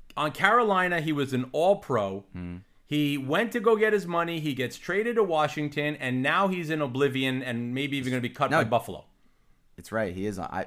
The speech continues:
Speaker 2: I mean, I even forgot he was on Buffalo until
Speaker 1: So,
Speaker 2: just you said.
Speaker 1: that's what Jalen Ramsey is. He
Speaker 2: Mm-hmm.
Speaker 1: was the premier shutdown corner on Jacksonville.
Speaker 2: Yep.
Speaker 1: Got to be a crybaby.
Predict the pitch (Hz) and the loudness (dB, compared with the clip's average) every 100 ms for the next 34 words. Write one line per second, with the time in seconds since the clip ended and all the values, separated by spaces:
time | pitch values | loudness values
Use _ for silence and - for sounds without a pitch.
0 | - 90 90 87 - - - 139 101 101 | -8 -10 -8 -10 -14 -6 -2 -2 -4 -8
1 | 85 90 87 87 85 80 85 - 82 85 | -10 -10 -10 -10 -10 -12 -12 -12 -12 -10
2 | 90 82 190 185 101 92 - 92 87 139 | -10 0 0 0 -4 -10 -8 -6 -4 -2
3 | 107 190 302 320 196 220 202 165 147 135 | 2 4 4 0 0 2 2 2 0 0
4 | 92 82 - - 180 180 170 127 127 139 | -6 -12 -10 -2 0 4 2 2 -2 -2
5 | 127 139 139 175 277 - - 214 220 226 | 0 0 0 0 -2 -2 -2 0 0 -2
6 | 220 - 123 107 147 - _ _ - 151 | -2 -2 -2 -2 -6 -12 _ _ -2 0
7 | 214 180 131 - 117 101 113 151 - - | 2 2 0 0 -6 -4 -6 -8 -16 -16
8 | 98 - - 151 185 240 262 262 - 165 | -14 -14 0 0 2 0 -2 0 4 4
9 | 135 123 113 113 139 | 4 2 0 -2 -6